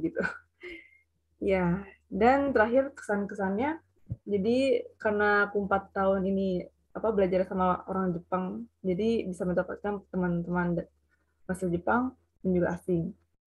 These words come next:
Lalu bisa mengenal perusahaan-perusahaan Jepang seperti yang digambar yang di atas ini, aku ke perusahaan, apa ya, waktu itu.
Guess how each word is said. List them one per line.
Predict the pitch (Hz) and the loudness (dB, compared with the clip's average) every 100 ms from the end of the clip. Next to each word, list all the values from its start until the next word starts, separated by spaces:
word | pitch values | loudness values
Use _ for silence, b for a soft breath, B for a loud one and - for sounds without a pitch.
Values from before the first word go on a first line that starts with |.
| _ _ | _ _
Lalu | 196 196 | 0 0
bisa | 185 196 | 0 0
mengenal | 185 180 180 175 | 0 2 2 2
perusahaan-perusahaan | 180 180 175 175 180 175 | -2 0 -2 -2 -2 -2
Jepang | 170 214 262 | -2 -2 -4
seperti | - - 196 | -4 -2 0
yang | 185 180 | 2 4
digambar | 180 175 175 175 | 4 4 4 2
yang | 175 185 | 2 2
di | 180 | 0
atas | 180 180 | 0 -2
ini, | 185 214 | -2 -2
aku | 214 220 220 | -2 -4 -2
ke | 185 | -2
perusahaan, | 180 185 - 175 175 - | -2 -6 -2 -2 -2 -6
apa | - - 208 | -14 -2 0
ya, | 175 | 0
waktu | - _ 180 | -4 _ -6
itu. | 185 | -4